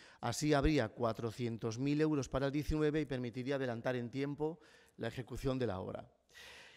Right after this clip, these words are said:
Y el dos mil siete es sobre los plurianuales que se inician en dos mil dieciocho, eh, que habría que aprobar, de aprobar los que he citado de Miralbueno y de la Estación del Norte. Es decir, sería la consecuencia,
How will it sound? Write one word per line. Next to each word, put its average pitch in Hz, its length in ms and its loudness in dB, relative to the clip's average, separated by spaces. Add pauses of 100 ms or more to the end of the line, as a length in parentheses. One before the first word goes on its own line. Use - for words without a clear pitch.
Y 143 140 2
el 165 100 6
dos 139 160 4
mil 160 200 2
siete 185 680 0 (680)
es 156 360 4
sobre 160 380 2
los 147 160 2
plurianuales 123 760 0
que 120 140 -4
se 113 100 -4
inician 135 380 0
en 110 60 -4
dos 104 160 -6
mil 131 120 0
dieciocho, 160 760 -2 (840)
eh, 110 640 0
que 113 120 -4
habría 107 260 -2
que 135 80 4
aprobar, 143 520 8
de 127 140 0
aprobar 120 600 6
los 120 260 0
que 123 80 -2
he - 20 -2
citado 135 380 0
de 139 100 2
Miralbueno 135 760 0 (380)
y 135 480 2
de 113 140 2
la 107 100 0
Estación 123 360 -2
del 120 100 2
Norte. 104 240 -4
Es 113 80 -4
decir, 117 260 -8
sería 131 300 -4
la 127 120 -2
consecuencia, 151 840 -4